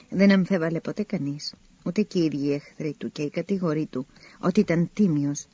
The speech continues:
ανιδιοτελής, νομοταγής. Με πολύ πάθος που παραδόξως δεν έχει σβήσει ο χρόνος,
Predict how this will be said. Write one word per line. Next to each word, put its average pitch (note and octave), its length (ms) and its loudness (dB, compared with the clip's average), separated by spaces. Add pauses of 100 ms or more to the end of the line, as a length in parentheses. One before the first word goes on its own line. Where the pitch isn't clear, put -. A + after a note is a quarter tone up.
ανιδιοτελής, D#3 1000 0
νομοταγής. D#3 800 -2 (800)
Με F#3 140 0
πολύ A3 240 6
πάθος C#4 360 -2
που B3 80 -4
παραδόξως G3+ 600 -2
δεν G#3+ 140 2
έχει A#3+ 220 -2
σβήσει - 380 -6
ο C#3 60 -6
χρόνος, E3+ 540 -4